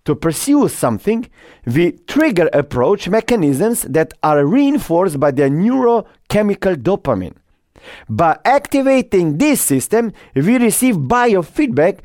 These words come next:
that the activity is good, rewarding, and enjoyable.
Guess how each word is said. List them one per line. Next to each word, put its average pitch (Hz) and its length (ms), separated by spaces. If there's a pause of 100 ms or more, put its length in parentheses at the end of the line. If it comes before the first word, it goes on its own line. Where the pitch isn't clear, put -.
(300)
that 151 240
the 156 140
activity 160 640
is 110 220
good, 247 440 (260)
rewarding, 202 840
and 160 180
enjoyable. 208 760